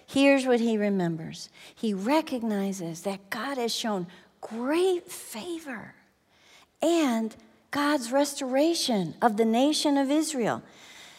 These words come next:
And I, when you think about the nation of Israel, really, the favor of God is the complete identity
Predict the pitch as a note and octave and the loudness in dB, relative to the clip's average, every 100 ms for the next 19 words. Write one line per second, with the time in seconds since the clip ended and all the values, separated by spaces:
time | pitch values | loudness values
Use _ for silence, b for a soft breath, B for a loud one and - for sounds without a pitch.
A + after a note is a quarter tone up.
0 | B B - E4+ F4+ F4+ D#4 E4+ F4 F4 | B B 4 8 8 6 4 6 6 6
1 | B4 B4+ G4+ E4+ C#4+ C#4+ C#4+ C#4+ D4+ D4+ | 4 8 8 8 6 6 6 2 2 2
2 | C#4+ B3+ G#3 D4 F#4+ D#4+ A#3+ A3+ A#3 b | 2 2 2 2 2 4 4 2 -2 b
3 | b b b b b _ _ _ _ - | b b b b b _ _ _ _ 6
4 | C#4+ D#4+ E4 D#4+ D4+ C#4 B3+ C4+ F4 E4+ | 8 12 10 10 8 8 8 4 6 6
5 | D4 B3+ C4+ C#4+ C#4 - F4+ F#4 F4+ D4 | 6 4 0 2 -2 2 4 4 4 0
6 | E4+ C#4 E4+ F4 B3 F#3+ D3 - | 0 2 4 4 4 0 -4 -10